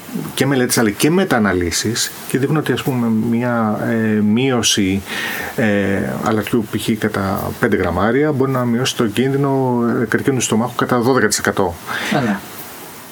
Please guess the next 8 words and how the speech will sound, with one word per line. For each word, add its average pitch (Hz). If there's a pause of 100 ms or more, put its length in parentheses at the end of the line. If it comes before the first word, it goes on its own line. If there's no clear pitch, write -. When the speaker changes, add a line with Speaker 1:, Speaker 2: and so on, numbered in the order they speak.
(140)
Speaker 1:
Αντίθετα, 117 (460)
εάν 143
αυξήσουμε -
την 117
κατανάλωση 98
φρούτων 110
και 104
λαχανικών, 95